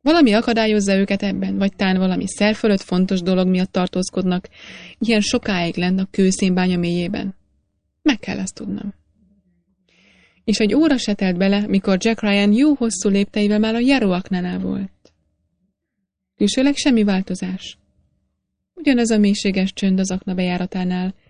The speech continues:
semmi élő lény ezen az elhagyott helyen. Jack Ryan szemügyre vette az épületromot, mely az aknanyílás fölött emelkedett.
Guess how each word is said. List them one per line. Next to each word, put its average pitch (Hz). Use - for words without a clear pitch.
semmi 247
élő 185
lény 180
ezen 175
az 175
elhagyott 190
helyen. 196
Jack 233
Ryan 311
szemügyre 254
vette 202
az 185
épületromot, 196
mely 190
az 185
aknanyílás 190
fölött 185
emelkedett. 190